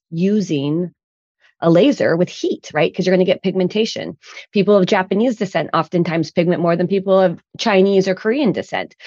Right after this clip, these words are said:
So you have to know your person, you have to know their family history, you have to know the device you're using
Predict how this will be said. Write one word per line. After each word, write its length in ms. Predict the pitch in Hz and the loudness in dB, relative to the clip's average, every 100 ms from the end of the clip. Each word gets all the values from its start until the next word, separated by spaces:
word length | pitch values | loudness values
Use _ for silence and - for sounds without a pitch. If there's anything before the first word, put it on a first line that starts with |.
| - - | -20 0
So 120 | 226 | 4
you 100 | 214 | 6
have 240 | 233 262 | 4 0
to 120 | - 190 | 0 4
know 300 | 185 190 220 | 6 6 6
your 180 | 220 | 2
person, 460 | 202 - 160 156 156 | 0 0 0 0 0
you 80 | 175 | -2
have 100 | 170 | -2
to 80 | 175 | -2
know 180 | 175 | 0
their 120 | 202 196 | 0 0
family 320 | 180 165 156 | -2 -4 -6
history, 480 | 135 - - 127 127 | -10 -12 -4 -2 2
you 80 | |
have 120 | 160 156 | 0 0
to 60 | |
know 180 | 170 175 | 2 2
the 100 | 185 | 2
device 400 | 190 170 147 147 | 0 0 -2 -2
you're 80 | 156 | -4
using 520 | 135 147 143 190 214 | -2 -2 0 -2 -2